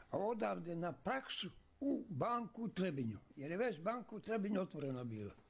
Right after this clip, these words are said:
Poslije toga Narodna banka, nas sedmero je radilo. I tu smo radili negdje do pedesete godine. Opet su mene angažovali da idem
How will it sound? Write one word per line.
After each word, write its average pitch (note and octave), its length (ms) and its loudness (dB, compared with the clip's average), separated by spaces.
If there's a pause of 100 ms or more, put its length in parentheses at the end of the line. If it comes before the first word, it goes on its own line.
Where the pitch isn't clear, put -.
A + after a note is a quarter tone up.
Poslije A3+ 360 0
toga A#3 520 0 (220)
Narodna C3 560 0
banka, G2+ 440 -6
nas F3 300 0 (100)
sedmero D3+ 440 0
je C#3 100 -2
radilo. A#2 480 -2 (560)
I - 140 -4
tu A#3 200 4
smo F#3 220 0
radili G#3 360 0
negdje G#3 340 0
do G3 240 0 (720)
pedesete D#3 800 2
godine. G#2+ 440 -2 (520)
Opet A3 400 0
su F#3+ 180 -6
mene G#3+ 280 2
angažovali G3+ 760 2
da F#3 200 0
idem G#3+ 460 2